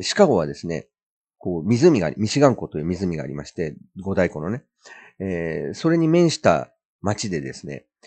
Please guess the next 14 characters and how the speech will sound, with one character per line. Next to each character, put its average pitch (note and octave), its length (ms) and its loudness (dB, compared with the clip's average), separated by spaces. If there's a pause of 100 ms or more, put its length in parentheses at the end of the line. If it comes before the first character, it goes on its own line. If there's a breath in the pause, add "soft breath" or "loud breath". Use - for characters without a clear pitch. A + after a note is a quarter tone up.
(160 soft breath)
え D2 220 -8
ー、 - 20 -8
町 A#2+ 240 0
が A2 80 6
大 A2 160 4
き - 80 -12
く、 F#2+ 400 -2 (440)
北 - 280 6
と、 E3 440 4 (360)
え D2 320 -4
ー、 F2 60 -4
西 A#2+ 400 2
側 D#3 260 8
と D#3+ 460 2